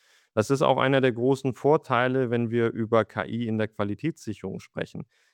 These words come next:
Denn dort haben wir üblicherweise eine sehr gute Datenbasis.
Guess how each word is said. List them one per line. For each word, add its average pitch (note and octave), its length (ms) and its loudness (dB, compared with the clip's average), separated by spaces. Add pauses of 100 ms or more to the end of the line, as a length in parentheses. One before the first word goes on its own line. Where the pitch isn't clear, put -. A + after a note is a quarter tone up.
Denn G2+ 120 -4
dort A#2+ 200 4
haben C3 240 4
wir B2 100 4
üblicherweise A#2+ 840 2
eine A2 200 0
sehr A#2 220 0
gute C3+ 380 -2
Datenbasis. D3+ 1000 0